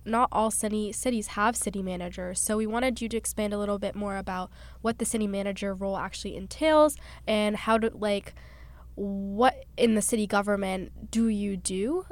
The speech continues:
Um, 'cause I know a lot of our listeners may not know, like, what a city manager does, so we definitely wanna, like,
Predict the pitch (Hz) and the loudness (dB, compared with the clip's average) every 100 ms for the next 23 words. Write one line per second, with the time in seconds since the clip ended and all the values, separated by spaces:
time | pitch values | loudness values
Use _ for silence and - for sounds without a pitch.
0 | - 214 196 190 - 202 208 202 196 196 | -2 0 0 -4 -4 -2 0 2 0 0
1 | 202 202 196 196 233 - 233 220 214 214 | 0 0 -2 0 0 0 0 2 0 0
2 | 196 196 190 190 240 247 240 220 214 - | -2 -2 -4 -2 0 2 0 -2 -4 -6
3 | 202 196 202 202 202 196 196 190 247 262 | -6 -6 -6 -4 -2 -4 -4 -4 -2 -2
4 | - 202 190 - 208 196 190 208 - 240 | -2 -4 -4 -6 -8 -8 -10 -12 -14 -14